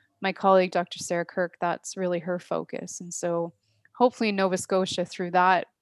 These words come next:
work that she's doing and the partnerships we have,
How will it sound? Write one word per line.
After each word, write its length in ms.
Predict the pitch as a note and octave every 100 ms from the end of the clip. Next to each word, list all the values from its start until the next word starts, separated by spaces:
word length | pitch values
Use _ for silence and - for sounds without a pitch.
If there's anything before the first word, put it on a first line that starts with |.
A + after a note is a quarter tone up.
| -
work 240 | G3 G3
that 160 | F#3+ -
she's 340 | - G3 G3+
doing 480 | F#3 F3 E3+ E3+ E3+ -
and 280 | F3 E3+
the 60 | F#3+
partnerships 640 | - G3 F3 F3 - -
we 160 | F#3 F#3
have, 400 | F3+ E3 E3 E3+